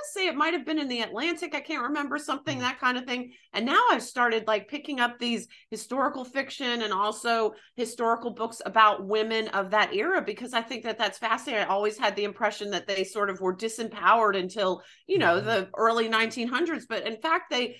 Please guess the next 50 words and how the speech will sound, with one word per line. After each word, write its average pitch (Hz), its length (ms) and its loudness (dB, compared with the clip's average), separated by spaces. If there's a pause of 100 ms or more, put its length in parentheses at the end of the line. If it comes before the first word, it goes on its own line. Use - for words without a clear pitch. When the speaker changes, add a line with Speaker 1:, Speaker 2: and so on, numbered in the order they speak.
Speaker 2:
Yeah. 240 120 -6
Speaker 1:
they - 80 -2
did 254 180 -6
have 240 240 2
a 220 40 -2
lot 214 400 6
of 208 240 2
control. 269 520 -2
And 190 100 -4
so 240 100 -8
that's 302 260 0
been 233 140 -10
something 202 380 -4
I've 196 140 -2
been 196 140 -6
really 196 340 0
thinking 190 400 -4
is 160 140 -6
fascinating 170 680 -4
lately. 113 400 -8 (600)
Speaker 2:
Oh, 170 360 -2
that's 202 220 -4
really 151 300 -2
cool. 127 220 -6
I 131 120 -4
love 156 260 -6
that. 120 180 -2
I'll, 131 260 -2 (240)
Speaker 1:
<laughs> - 200 -20
Speaker 2:
um, 117 360 2 (340)
I'll 156 80 8
have 165 80 2
to 139 240 2 (160)
check - 240 2
that 139 140 6
out 151 100 8
and 135 100 0
see - 80 0
if 135 80 2
that 135 160 2
is 151 140 4
in 131 120 -2
The 123 160 -4
Atlantic, 135 380 -4
or 139 40 4
just 135 200 -6
look 143 140 2
around 127 260 2
for 120 100 -8
that. 120 280 -2